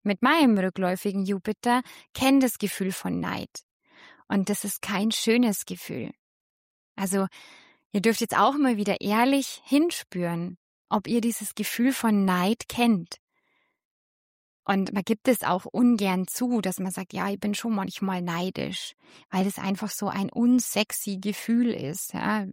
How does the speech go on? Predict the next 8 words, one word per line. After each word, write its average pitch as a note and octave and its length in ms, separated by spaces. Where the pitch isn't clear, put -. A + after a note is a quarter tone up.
Keiner G#3 440
wird G#3 180
gern G3+ 220
als F#3 220
neidisch G3 480
bezeichnet. G3+ 760
Und G3 200
dennoch A#3+ 480